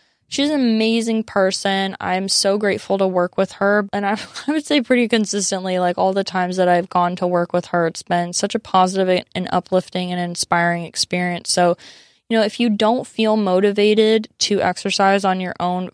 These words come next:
find a trainer that wants to work with you, that is motivated to work with you, encouraging,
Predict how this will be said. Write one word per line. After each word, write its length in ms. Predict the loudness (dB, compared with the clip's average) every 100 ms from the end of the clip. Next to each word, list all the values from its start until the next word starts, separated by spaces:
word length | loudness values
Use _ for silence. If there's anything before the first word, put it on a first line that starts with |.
| _
find 320 | -2 0 0
a 60 | -2
trainer 440 | -6 -6 -2 -2
that 140 | -2
wants 320 | -2 -4 -4 -2
to 80 |
work 260 | 0 0 0
with 220 | -4 -2
you, 300 | -2 0 0
that 240 | 0 -2 -2
is 180 | -6 -10
motivated 640 | -8 -2 2 4 4 2 0
to 60 | 0
work 240 | 0 -2
with 200 | -6 -6
you, 100 | -4
encouraging, 920 | -6 -10 -4 2 2 2 -2 -4 -4